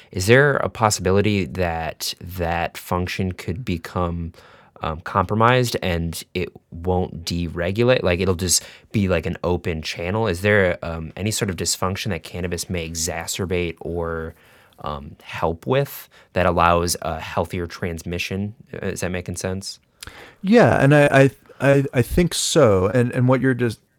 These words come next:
Speaker 2: I, I, I, yes, I think it can go in both directions. And you look at something like cannabinoid hyperemesis syndrome, where, are, are you familiar with that?
Speaker 1: No, no.
Speaker 2: Okay, so this is, again, this is one that is not very popular to talk about, but it's something that's become more prevalent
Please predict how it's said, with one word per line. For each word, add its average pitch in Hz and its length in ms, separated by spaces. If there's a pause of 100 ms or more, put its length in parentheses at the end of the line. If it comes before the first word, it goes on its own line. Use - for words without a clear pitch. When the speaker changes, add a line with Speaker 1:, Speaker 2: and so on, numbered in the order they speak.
(140)
Speaker 2:
I, - 200 (200)
I, - 220 (160)
I, 123 60 (120)
yes, 135 300
I 113 120
think - 300
it 123 80
can 131 100
go 117 160
in 104 100
both 104 240
directions. 95 540
And 95 220
you 104 120
look 113 200
at 107 160
something 101 560
like 95 360
cannabinoid 101 580
hyperemesis 98 760
syndrome, - 640 (420)
where, 98 640 (200)
are, 123 160
are 107 80
you 101 60
familiar 101 360
with 104 140
that? 104 300 (320)
Speaker 1:
No, 87 440 (200)
no. 92 240
Speaker 2:
Okay, 107 240
so 110 200
this 120 220
is, 170 80 (640)
again, 110 300
this 107 160
is 101 100
one 107 380
that 104 240
is 98 140
not 101 260
very 104 180
popular 104 460
to - 160
talk - 260
about, 92 380
but 101 160
it's - 360
something 104 320
that's 95 120
become 104 240
more 92 120
prevalent 165 460